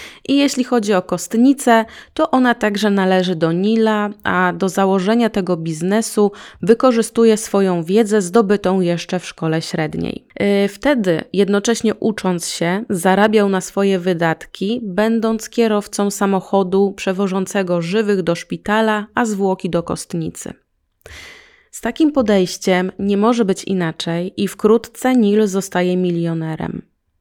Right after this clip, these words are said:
Z jednej strony jest bardzo hojny, pracowity, sukcesy odnosi zarówno na rynku nieruchomości, jak i w swojej praktyce prawniczej.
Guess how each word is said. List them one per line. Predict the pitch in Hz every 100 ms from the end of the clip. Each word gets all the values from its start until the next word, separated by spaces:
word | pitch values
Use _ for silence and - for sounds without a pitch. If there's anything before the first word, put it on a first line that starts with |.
| _ -
Z | 160 190
jednej | 202 247 240
strony | - 226 220 208 196
jest | 175 160 - - - _ -
bardzo | 160 233 180 214
hojny, | - 202 208 202 202 190 196 _ _ -
pracowity, | 165 165 - 170 156 175 - 190 196 - - - -
sukcesy | - 208 - 247 262 277
odnosi | 208 196 208 226 208
zarówno | 180 185 226 240 220
na | 185
rynku | 180 214 214
nieruchomości, | 185 180 233 - 214 175 160 - - 185 220 -
jak | 190 202 -
i | 226
w |
swojej | - - 208 214
praktyce | 214 190 - 190 185 185 185 190
prawniczej. | 190 170 185 - - -